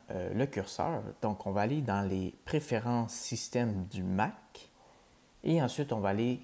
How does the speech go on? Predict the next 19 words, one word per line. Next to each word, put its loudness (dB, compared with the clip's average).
cliquer -2
sur 0
la 0
section -4
accessibilité 0
juste -6
ici. -8
Puis 2
ensuite, 2
on 2
va 4
aller 4
se -2
rendre 2
dans 2
la 2
section -2
écran -2
ici. -2